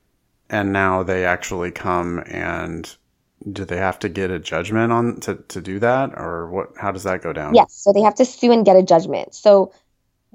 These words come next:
Speaker 2: let's say for this client who his student loans are private, he can't do the income-based repayment.
Speaker 1: Okay.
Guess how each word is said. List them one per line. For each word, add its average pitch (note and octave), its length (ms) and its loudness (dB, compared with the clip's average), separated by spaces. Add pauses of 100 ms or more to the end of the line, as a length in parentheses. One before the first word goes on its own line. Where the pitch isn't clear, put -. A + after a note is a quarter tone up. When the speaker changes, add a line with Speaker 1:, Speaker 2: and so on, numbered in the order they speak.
(220)
Speaker 2:
let's A3 200 0
say B3 120 2
for A#3+ 140 -4
this G3+ 160 -2
client G#3+ 640 2
who G3+ 500 2 (680)
his A3+ 240 2
student F#3 260 -2
loans F#3+ 220 6
are F3 100 8
private, F3+ 880 2 (720)
he A#3 120 -4
can't G#3+ 280 0
do A3+ 120 -2
the G3+ 140 6
income-based - 1500 -2
repayment. D#3+ 500 -2 (360)
Speaker 1:
Okay. G2 220 -10